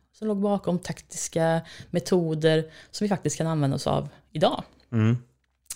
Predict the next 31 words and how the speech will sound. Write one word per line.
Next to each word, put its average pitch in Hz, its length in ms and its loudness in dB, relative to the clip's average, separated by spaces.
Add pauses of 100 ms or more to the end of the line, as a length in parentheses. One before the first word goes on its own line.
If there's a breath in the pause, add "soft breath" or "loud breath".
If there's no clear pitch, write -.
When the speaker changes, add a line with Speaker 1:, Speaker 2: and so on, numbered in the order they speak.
Speaker 1:
Så - 140 0
därav 190 420 2
kom 147 300 -2
boken. - 420 -6 (500 loud breath)
Att, - 380 -8
eh, 147 120 0
jag 151 60 0
ville 170 160 2
lyfta 202 300 0
de 233 100 2
här 226 60 4
kvinnorna, 226 680 0 (140)
eh, 175 580 -2
och, - 480 -8
eh, 156 360 0
samtidigt, 185 640 0
eh, 185 180 -2
så 185 140 -10
kan 180 140 -4
vi 160 60 -2
dra 156 140 0
nytta 156 320 -4
av 202 80 -4
deras, - 460 -4
eh, - 520 -6
smarta 170 360 -4
strategier - 680 -6 (460)
i - 40 -16
vårt - 260 -4
arbetsliv 170 420 -4
idag. - 220 -2